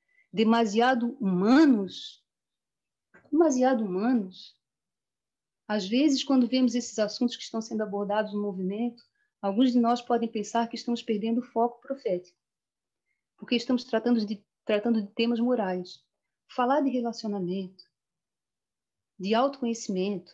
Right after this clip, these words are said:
das nossas emoções e sentimentos, isso assim é humano demais, parece. Poderiam até nos acusar de humanistas.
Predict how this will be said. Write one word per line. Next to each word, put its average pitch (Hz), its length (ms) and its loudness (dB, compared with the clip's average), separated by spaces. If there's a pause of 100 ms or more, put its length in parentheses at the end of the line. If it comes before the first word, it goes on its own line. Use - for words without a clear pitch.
(100)
das 202 200 -2
nossas 247 340 -2
emoções 208 840 -2
e 196 60 -12
sentimentos, 208 640 -8
isso 226 200 -8
assim 277 440 0 (540)
é 226 100 2
humano 277 340 8
demais, 302 500 4
parece. 196 560 -4 (1040)
Poderiam 233 400 4
até 277 220 2
nos 277 160 4
acusar 262 440 2
de 247 160 0
humanistas. 320 840 6